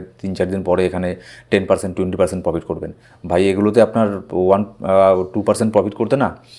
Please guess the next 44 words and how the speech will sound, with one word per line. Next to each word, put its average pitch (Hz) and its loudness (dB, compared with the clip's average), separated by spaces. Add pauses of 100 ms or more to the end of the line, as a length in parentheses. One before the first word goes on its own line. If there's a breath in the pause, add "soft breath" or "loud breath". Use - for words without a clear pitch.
(220 loud breath)
মানে, 92 0 (1000)
সেই 104 2
রকম 117 4 (100)
লেভেলের 110 6
একটা, 104 4 (180)
মানে, 95 -2 (140)
আহ, - -6 (400)
অনেক, 104 0 (260)
মানে, 98 0
কষ্ট 95 0 (120)
এখানে 98 -2 (120)
করতে 92 -4
লাগে, 80 -6 (100)
ঠিক 104 0
আছে? - -8 (500 loud breath)
অত 87 -2 (120)
সহজে 101 4
এগুলো 101 2
আপনার 107 0
ফাইভ 85 0
পার্সেন্ট, 98 0
টেন 92 -2
পার্সেন্ট 92 0
এখানে 95 -4
পাম্প 90 -2
হয় 82 -2
না। 80 -12 (420 soft breath)
এগুলো 95 -2 (160)
স্টকের 101 0
মধ্যে 101 0 (100)
টু 120 -2
পার্সেন্ট 113 0
পাম্প 95 -2
হয়, 117 0 (100)
বিশাল 98 0
বড় 85 2
ব্যাপার। 82 -6 (340 soft breath)
মানে, 85 -4
আপনার 98 -2
যদি 101 -2
টু 107 -4
পার্সেন্ট 110 2
প্রফিট 101 2
হয় 78 -2